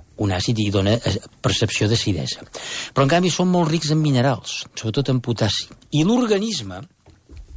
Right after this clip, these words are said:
l'àcid cítric, l'oxida, i l'aprofita per obtenir energia, com, com fa amb el sucre, per dir-ho molt simplificadament. I, en canvi, els, els metalls, els minerals, com el potassi o com el calci,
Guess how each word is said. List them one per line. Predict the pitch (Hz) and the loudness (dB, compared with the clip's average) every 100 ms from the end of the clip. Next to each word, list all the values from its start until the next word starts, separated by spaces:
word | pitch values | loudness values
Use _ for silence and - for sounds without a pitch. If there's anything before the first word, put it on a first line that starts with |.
| - - - | -14 -14 -4
l'àcid | 135 139 175 | 0 2 0
cítric, | - 175 - 143 - - | 2 0 2 -2 -2 -2
l'oxida, | 135 - 127 98 107 - _ - - - - - | -2 -2 -2 -2 -4 -10 _ -20 -20 -20 -20 -12
i | - 131 | 0 0
l'aprofita | 131 123 170 180 | 2 2 2 2
per | 170 | 2
obtenir | 147 135 135 | 0 2 2
energia, | 131 113 104 92 80 | 2 0 -2 -6 -4
com, | 95 87 | -6 -2
com | 107 | 0
fa | 131 | 2
amb | 135 131 | 2 0
el | |
sucre, | - 90 - - - _ | -2 -6 -6 -10 -16 _
per | - 90 | -4 0
dir-ho | 98 98 | 2 2
molt | 95 95 | 0 0
simplificadament. | 92 95 92 95 95 87 78 - - - - - | -2 -2 0 0 0 -2 -4 -8 -6 -6 -6 0
I, | 156 | 2
en | 180 | 4
canvi, | 208 190 190 214 | 4 4 0 0
els, | 143 127 - - | -2 -2 -2 0
els | 131 127 117 104 | 2 2 0 0
metalls, | 117 120 151 143 135 127 | 0 2 2 2 2 -2
els | 117 107 | -2 0
minerals, | 117 131 131 | 0 2 0
com | - 120 110 | -2 -2 -2
el | - | -4
potassi | 107 113 120 - 120 101 | -4 2 2 2 -2 0
o | |
com | 117 104 | 0 0
el | 95 | -2
calci, | - 117 131 - 104 | 0 2 2 0 -4